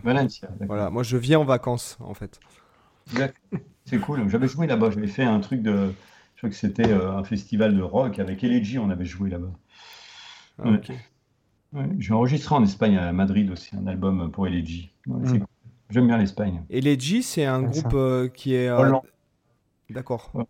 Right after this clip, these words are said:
Speaker 1: hollandais, mais j'ai fait deux albums avec eux. Bon, il y a eu des albums avant moi, et puis après, le guitariste s'était barré. J'ai fait deux albums avec eux. Et, euh, voilà, en quatre-vingt-dix-neuf et deux mille un, je crois. Et un peu plus prog,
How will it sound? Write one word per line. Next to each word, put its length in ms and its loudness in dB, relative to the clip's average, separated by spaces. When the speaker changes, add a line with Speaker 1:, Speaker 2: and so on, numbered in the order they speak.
Speaker 1:
hollandais, 380 2
mais 120 4
j'ai 160 2
fait 160 0
deux 220 0
albums 260 2
avec 300 -2
eux. 80 -2
Bon, 140 2
il 60 6
y 40 6
a 20 6
eu 60 4
des 180 2
albums 280 4
avant 180 -2
moi, 360 2
et 40 -4
puis 140 -8
après, 180 -6
le 60 -4
guitariste 340 -2
s'était 160 -6
barré. 180 0
J'ai 120 -6
fait 100 -6
deux 220 -2
albums 260 0
avec 320 0
eux. 60 0
Et, 180 4
euh, 580 2
voilà, 280 4
en 120 4
quatre-vingt-dix-neuf 840 2
et 60 0
deux 140 4
mille 200 6
un, 160 -4
je 80 -14
crois. 300 -8
Et 40 -6
un 40 -10
peu 120 -2
plus 160 -2
prog, 300 2